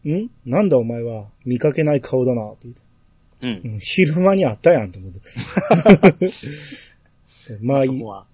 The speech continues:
Speaker 1: うん。
Speaker 2: ええ。
Speaker 1: まあいい。来なさい。オリガ。村長様がお前をお呼びだ」って言って。
Speaker 2: うん。
Speaker 1: で、オリガと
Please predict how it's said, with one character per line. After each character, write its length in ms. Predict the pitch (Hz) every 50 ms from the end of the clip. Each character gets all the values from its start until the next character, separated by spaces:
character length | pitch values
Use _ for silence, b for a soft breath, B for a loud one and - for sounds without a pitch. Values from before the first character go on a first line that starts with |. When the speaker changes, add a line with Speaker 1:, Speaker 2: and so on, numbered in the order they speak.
| _ _
Speaker 1:
う 40 | 143
ん。 20 |
Speaker 2:
え 300 | 131 117 104 107 123 135 -
え。 40 | - _ _ _
Speaker 1:
ま 160 | - 127 131 127
あ 60 | 131
い 140 | 135 131 123
い。 60 | 104
来 120 | - - -
な 100 | 143 135
さ 160 | - 147 131
い。 140 | 113 - - _ _ _ _ _ _
オ 100 | - 156
リ 80 | 135 131
ガ。 200 | 123 117 104 - _ _ _ _ _ _ _ _ _ _ _ _ _ _ - -
村 160 | 175 170 156
長 200 | - - 151 131
様 260 | - - 131 127 123
が 160 | 110 123 135 - _
お 120 | - 147
前 280 | 143 143 143 143 143 139
を 160 | 139 139 139 - -
お 80 | 151
呼 140 | 135 139 139
び 120 | 123 123
だ」 100 | 120 117
っ 20 | -
て 60 | _ _ _
言 100 | - 101
っ 40 | -
て。 180 | - 107 107 - _ _ _ _ _ -
Speaker 2:
う 60 | 107
ん。 300 | 110 101 92 90 85 78 _ _
Speaker 1:
で、 80 | - 156
オ 100 | 165 175
リ 80 | 165 151
ガ 100 | 147 120
と 280 | - 120 113 107 107